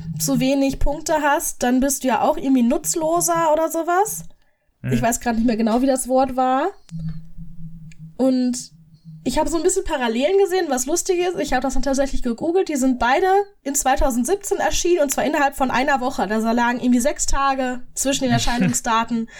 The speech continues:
Speaker 1: zwischen Quality Land und die Optimierer. Fand ich richtig spannend. Finde ich beide richtig gut, die Bücher. Und auch leider, leider, leider, muss ich sagen, ja, beide Zukunftsvisionen, die ich gar nicht mal für so unrealistisch halte.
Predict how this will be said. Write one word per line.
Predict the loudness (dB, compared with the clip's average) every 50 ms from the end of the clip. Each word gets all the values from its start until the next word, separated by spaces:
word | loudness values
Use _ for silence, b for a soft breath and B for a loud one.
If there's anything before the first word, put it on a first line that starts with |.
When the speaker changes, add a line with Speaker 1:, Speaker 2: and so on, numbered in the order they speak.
| B B B B B -4
Speaker 1:
zwischen | -2 -2 0 0 -2 -2
Quality | -2 0 0 0 -2 -4 -4
Land | -4 -2 -2 -2 0
und | 0 0
die | 0 0
Optimierer. | -2 -4 -2 0 2 2 2 2 2 2 0 0 0 -2 -4 -10 _ B B B B B B B
Fand | -2 0 2 2
ich | 2 0
richtig | 0 0 0 0 0 0
spannend. | 0 0 0 0 0 -2 -4 -6 -6 -8 -12 -16 -20 _ _ _ _ _ _ _ _ _
Finde | -2 0 2 2 2
ich | 0 -2 -2 -2
beide | 0 0 2 2 2 2 2 0 0 0
richtig | -2 -4 -2 -4 -4 -4 -2
gut, | -2 -2 0 0
die | -2
Bücher. | -2 0 -2 -2 -2 -2 0 0 0 -2 -2 -2 -4 -2 -4 -4 -4
Und | -2 -2 -2 -2 -4 -6 -8 -8
auch | -4 -4 -2 -2 -2 -4 -6 -12 -20 -20 _ _ _ _ _ _ -16 -8
leider, | -4 0 2 4 4 2 2 2 0 -2
leider, | 0 0 -2 0 0 0 0
leider, | 2 2 2 4 4 4 4 4 4
muss | 2 2 0
ich | -2 -4 -4
sagen, | -2 0 2 2 2 0 0 -2
ja, | -2 -2 -2
beide | 0 0 0 0 0 0 2 4 4 4 4 2 0 -4 -6
Zukunftsvisionen, | -4 -2 -2 0 0 0 -2 -2 -4 -4 -2 0 0 2 2 2 2 4 4 4 2 0 -2 -4
die | -2 -2 0 -2
ich | -2 -2
gar | 0 0 0 2
nicht | 2 2
mal | 2 2 0
für | -2 -4 -4
so | -2 0
unrealistisch | 0 0 0 0 0 -2 -2 -4 -4 -4 -6 -6 -4
halte. | -2 -2 -2 -2 -2 -2 -4 -4 -6